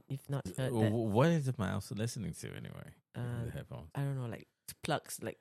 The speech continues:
Speaker 1: earplugs.
Speaker 2: Earmuffs. Earmuffs.
Speaker 1: Earmuffs.
Speaker 2: E-, earplugs?
Speaker 1: Something lah.
Speaker 2: Earmuffs?
Speaker 1: Okay, you know, carry on, carry on with your,
Speaker 2: Headphones?
Speaker 1: your story, your
Speaker 2: What story?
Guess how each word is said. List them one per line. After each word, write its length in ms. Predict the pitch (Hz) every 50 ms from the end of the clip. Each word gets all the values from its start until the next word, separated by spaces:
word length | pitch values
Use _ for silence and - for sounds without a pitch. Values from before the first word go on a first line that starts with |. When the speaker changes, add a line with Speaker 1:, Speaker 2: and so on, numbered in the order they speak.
| _ -
Speaker 1:
earplugs. 180 | - 143 143 123
Speaker 2:
Earmuffs. 680 | 123 139 139 120 95 87 82 76 - - - - - _ _ _ _ _ _ _ _ _ _ _ _ _ _ _ _ _ _ _ _ _ _ - -
Earmuffs. 240 | 156 165 165 143 175
Speaker 1:
Earmuffs. 600 | 180 170 160 151 135 127 123 127 - - - - _ _ _ -
Speaker 2:
E-, 120 | 123 117 - _ _ _ _ _ - -
earplugs? 560 | 104 120 147 151 - - 180 185 190 190 185 _ - _ _ _ _ _ _ -
Speaker 1:
Something 380 | 151 170 180 - 185 170 143
lah. 100 | 143 151
Speaker 2:
Earmuffs? 400 | 147 127 127 127 139 156 160 160 156 _ _ _
Speaker 1:
Okay, 80 | - 135
you 100 | 127 135
know, 120 | 147 151 -
carry 200 | - - 165 185 202
on, 100 | 196 180
carry 200 | 170 - 175 -
on 40 | 180
with 60 | 165 147
your, 80 | 143 147
Speaker 2:
Headphones? 280 | 147 151 160 160 156 -
Speaker 1:
your 120 | 151 151
story, 360 | - - 147 147 143 147 143 135
your 360 | 131 127 120 123 - - - 127
Speaker 2:
What 160 | 131 165 156
story? 600 | - - - 107 90 76 73 71 71 71 71 78